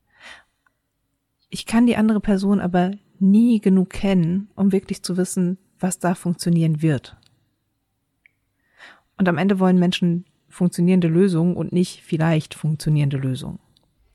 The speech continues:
Und das sollten wir transparent machen. Wir sollten transparent machen, so, dass wir dann sagen, so dieses, "Ich kann Ihnen hier was anbieten, was vielleicht hilft, wo wir mal gucken könnten, wo es in eine andere Richtung ginge."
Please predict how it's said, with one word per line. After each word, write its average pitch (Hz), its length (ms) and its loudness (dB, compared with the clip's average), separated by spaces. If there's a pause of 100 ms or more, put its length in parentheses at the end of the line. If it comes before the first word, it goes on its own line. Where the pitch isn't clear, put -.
(2250)
Und 190 100 2
das 202 100 2
sollten 202 220 4
wir 185 80 0
transparent 165 580 0
machen. - 480 -14
Wir 175 100 -4
sollten 175 280 2
transparent 185 500 -2
machen, 180 220 0
so, 175 180 -6 (280)
dass - 280 -4
wir 175 60 -2
dann 170 180 0
sagen, 175 320 0
so 175 100 -4
dieses, 170 320 -4
"Ich - 160 -16
kann 240 240 -2
Ihnen 214 240 0
hier 180 200 -2
was - 260 -10
anbieten, 180 800 0 (680)
was - 360 -2
vielleicht 220 720 -2
hilft, - 800 -8 (140)
wo 180 140 -2
wir 196 80 0
mal 190 180 2
gucken - 400 -4
könnten, 147 440 -6
wo 160 80 -6
es - 100 -6
in 180 100 0
eine 175 100 -2
andere 175 380 -2
Richtung 143 380 -4
ginge." 110 320 -10